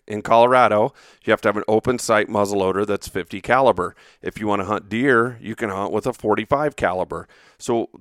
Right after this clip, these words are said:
there's just little nuances in each state that, that need to be talked about, I think, and that people need to be educated on. Colorado's one of those states where you have to leave proof of sex attached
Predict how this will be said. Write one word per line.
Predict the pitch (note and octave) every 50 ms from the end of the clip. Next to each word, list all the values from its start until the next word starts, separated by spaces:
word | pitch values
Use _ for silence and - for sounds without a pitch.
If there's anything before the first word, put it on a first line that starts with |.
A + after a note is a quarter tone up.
| G#2 G#2
there's | - C#3 C3 A#2
just | - D3+ D#3 D3 - - _ _ _ _
little | - C3 C3+ D3 E3 E3+ F3 D#3+
nuances | C3+ C#3 D3 D3 C3+ A#2 A2 G2 - A2+ G#2 G2 A2+
in | G#2
each | G#2 G#2 F#2+ -
state | - - A2+ A2+ G#2+ - - -
that, | G#2+ G#2 F#2+ - _ -
that | G#2 G#2+ G2+ G2
need | G#2+ A2 G#2+ G2
to | G2 G2
be | F#2 G2 F#2+
talked | F2+ - A2 G#2+ G#2+ - -
about, | F#2+ F#2 F2+ F2
I | F2 F2+
think, | - F#2+ F#2 F2 F#2
and | F#2+ F2+ - _ -
that | G2 G2 -
people | - A2+ G#2 G#2+ G2+ F#2
need | F#2+ F#2+ F#2 F2+ F2+ _ -
to | -
be | F#2+ F#2 F#2 F#2
educated | F#2+ G2 - G#2 G2+ - - E2+ E2+ F2 - _ _ _ _ _ _ _ _ _ _
on. | - F2+ F2+ E2 D#2 -
Colorado's | - - G2+ G2 G2 G2 G2 G2+ G2+ G2+ G2 G#2
one | G#2 G#2 G2+
of | G2+
those | G2+ G2+ F#2+
states | - - A2 G#2 G2+ - G#2
where | G2+ G2+
you | G2+ G#2+
have | G2+ G2+
to | - G#2+
leave | G#2 G#2 G#2 - -
proof | - A2+ G#2+ -
of | G2+ F#2+ -
sex | - C3 C3+ B2 - - - - -
attached | G2 F#2 - - A2+ G#2 G2+ G2+ - - - - -